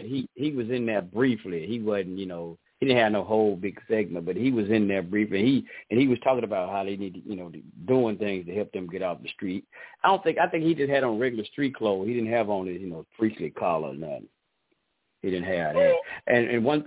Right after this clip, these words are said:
Speaker 2: I
Speaker 1: one quick thing too, though, when that, what you, like you said, that sister said that I, every time I warn him to stay at home and don't go out in them streets, he end up getting locked up. Brother, brother, I know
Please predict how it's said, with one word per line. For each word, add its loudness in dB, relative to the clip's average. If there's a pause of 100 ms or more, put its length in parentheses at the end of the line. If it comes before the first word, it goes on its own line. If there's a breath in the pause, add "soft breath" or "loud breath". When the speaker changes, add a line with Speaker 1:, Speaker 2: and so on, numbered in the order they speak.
(120)
Speaker 2:
I 0
Speaker 1:
one -2
quick 0
thing 2
too, 2
though, 4
when -2
that, -2 (140)
what -6
you, -6
like -4
you -10
said, -2
that -4 (120)
sister 0 (140)
said 2
that 2 (600)
I, 4
every 4
time 0
I 2
warn 0
him -8
to -10 (160)
stay 2
at 4
home -8
and -10
don't -2
go 2
out 4
in -2
them -4 (100)
streets, -4 (440 soft breath)
he 2
end 2
up -2
getting 0
locked 2
up. 0
Brother, 0 (800)
brother, 0 (220)
I 2
know -4